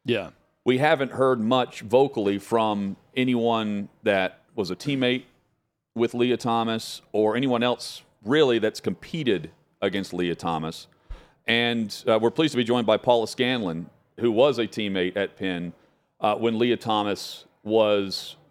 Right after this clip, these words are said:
Speaker 2: pushed and glorified by the university and college athletics, quite frankly. Paula, thank you for the time. And, and knowing that you've, you've seen Riley Gaines and, and everything that she stands for and what she said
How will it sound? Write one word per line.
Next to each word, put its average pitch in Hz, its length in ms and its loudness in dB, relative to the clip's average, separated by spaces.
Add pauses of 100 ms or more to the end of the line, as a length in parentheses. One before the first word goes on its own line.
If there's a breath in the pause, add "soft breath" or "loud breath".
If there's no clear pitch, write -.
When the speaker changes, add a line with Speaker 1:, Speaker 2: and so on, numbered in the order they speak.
(200)
Speaker 2:
pushed 131 320 2
and 113 100 -2
glorified 104 600 2
by 107 160 2
the 101 80 -2
university 101 800 -2 (340)
and 113 160 -6
college 107 380 0
athletics, 101 580 0
quite 95 240 0
frankly. 113 480 -2 (380 soft breath)
Paula, 160 220 6
thank 165 260 -2
you 170 80 -4
for 147 160 0
the 127 100 2
time. 127 540 2 (180)
And, 123 540 -2 (480)
and 139 160 -2
knowing 156 560 4 (240)
that 123 460 2 (1000)
you've, 131 240 -6
you've 131 140 -4
seen 170 220 0
Riley 143 320 4
Gaines 127 680 -2 (200)
and, 113 240 2
and 120 160 0
everything 127 560 2
that 110 280 0
she 131 160 -4
stands 123 440 -2
for 123 260 2
and 110 80 0
what 117 160 0
she 113 220 -6
said 98 580 2